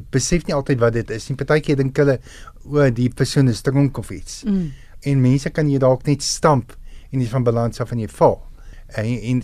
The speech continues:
Speaker 1: met tyd, uh, moet jy ook, uh, dink aan veranderings by die huis.
Speaker 2: Ja.
Speaker 1: Uh, 'n rolstoel is die tweede ding.
Speaker 2: Maar net interessant, jy praat van dis om jou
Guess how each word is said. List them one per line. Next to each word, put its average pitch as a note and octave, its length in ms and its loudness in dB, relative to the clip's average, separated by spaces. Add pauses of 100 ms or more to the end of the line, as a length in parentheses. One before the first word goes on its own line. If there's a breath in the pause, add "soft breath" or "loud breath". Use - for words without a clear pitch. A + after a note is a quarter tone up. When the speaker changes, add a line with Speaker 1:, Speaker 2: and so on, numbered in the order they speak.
(100)
Speaker 1:
met C#3 300 0
tyd, E3 260 2
uh, C3 260 -2
moet B2 240 -2
jy D3 80 6
ook, C#3+ 280 2
uh, B2+ 280 2 (480 soft breath)
dink C#3+ 300 2
aan D3 180 0
veranderings C#3 600 0
by C3+ 80 0
die A#2 120 2
huis. C#3+ 300 -4
Speaker 2:
Ja. - 800 -12
Speaker 1:
Uh, - 160 -6
'n A#2+ 40 -2
rolstoel C3+ 480 4
is C3+ 120 4
die - 160 -4
tweede C#3 340 4
ding. D#3 240 -2 (1080 soft breath)
Speaker 2:
Maar - 100 4
net A4 200 2
interessant, D#4 540 2
jy F3+ 120 4
praat A#3+ 340 0
van G#3+ 200 0
dis F#3 160 -4
om F#3 160 -2
jou E3 160 0